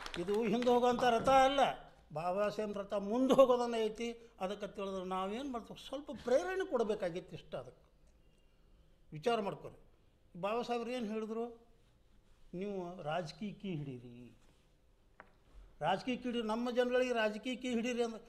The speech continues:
ಹೆಂಗೆ ಹಿಡ್ಯಾವ್ರಿ ನಾವು? ನೀವು ಅನ್ಯ ಪಕ್ಷದಾಗ ಹೋಗಿ ಮಾಡ್ಲಿಕ್ಕರಾಗ್ತೀರಿ,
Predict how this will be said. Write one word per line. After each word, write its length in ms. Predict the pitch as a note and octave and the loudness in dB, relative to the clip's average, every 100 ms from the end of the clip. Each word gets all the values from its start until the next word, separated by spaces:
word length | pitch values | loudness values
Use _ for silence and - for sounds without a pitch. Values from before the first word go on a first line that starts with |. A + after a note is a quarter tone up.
| - | 0
ಹೆಂಗೆ 200 | D4+ E4+ | 4 6
ಹಿಡ್ಯಾವ್ರಿ 300 | C#4 B3 A#3 | 6 6 6
ನಾವು? 500 | A3+ A3+ A3+ A3 - - _ _ _ _ - _ _ - - - _ _ - D#3 | 2 0 -2 -4 -12 -20 _ _ _ _ -20 _ _ -20 -20 -20 _ _ -14 -4
ನೀವು 360 | F3 A3+ G3+ E3+ G#3 A3+ | 0 0 0 0 0 0
ಅನ್ಯ 280 | F#3+ B3 B3+ | 0 2 0
ಪಕ್ಷದಾಗ 640 | B3+ B3 B3 A#3 A#3 A3+ | 0 -4 -2 -2 0 0
ಹೋಗಿ 360 | G#3 A3+ B3 A#3+ | 0 2 2 2
ಮಾಡ್ಲಿಕ್ಕರಾಗ್ತೀರಿ, 1080 | A3 G#3+ A3+ B3+ B3+ B3 A#3+ A3 A#3 F#3+ | -2 0 2 0 0 2 0 0 -2 -2